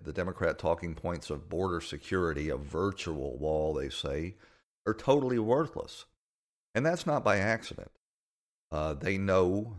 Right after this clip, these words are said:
that without a border wall, that the United States will continue to be transformed demographically, with, uh, with Democrat constituencies from the third world that, um, you know, rely on government programs,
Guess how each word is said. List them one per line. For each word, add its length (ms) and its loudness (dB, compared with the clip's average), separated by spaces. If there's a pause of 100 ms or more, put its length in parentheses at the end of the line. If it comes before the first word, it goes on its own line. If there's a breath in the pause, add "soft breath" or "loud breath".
(120)
that 320 0
without 340 2
a 40 0
border 320 0
wall, 420 0
that 220 -4
the 80 -6
United 340 -4
States 380 -2
will 80 -10
continue 420 -4
to 80 -4
be 160 -4
transformed 720 -4
demographically, 840 -4 (1300 soft breath)
with, 320 0
uh, 260 2
with 380 -6
Democrat 580 -2
constituencies 1080 -6
from 220 -8
the 60 -8
third 320 -2
world 360 0
that, 260 -6
um, 560 -2
you 60 -20
know, 120 -4
rely 520 0
on 160 -2
government 460 -4
programs, 760 -2